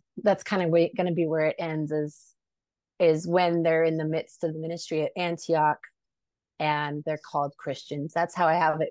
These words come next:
ending in my mind. So after that, then Paul and Saul, you know, it, it, Saul is the Hebrew name and Paul would be, like,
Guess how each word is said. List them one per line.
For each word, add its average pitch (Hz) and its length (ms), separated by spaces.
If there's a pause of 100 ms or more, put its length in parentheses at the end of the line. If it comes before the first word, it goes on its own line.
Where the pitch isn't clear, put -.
ending 151 240
in 151 140
my 147 160
mind. 156 280
So - 200 (340)
after 190 300
that, 185 280
then 180 280
Paul 165 580 (220)
and 156 380 (560)
Saul, 151 460 (140)
you 185 140
know, 156 120
it, 190 260 (340)
it, 196 260 (520)
Saul 277 480
is 302 160
the 208 80
Hebrew 254 460
name 277 440
and 175 180
Paul 202 380
would 196 160
be, 190 180
like, 160 160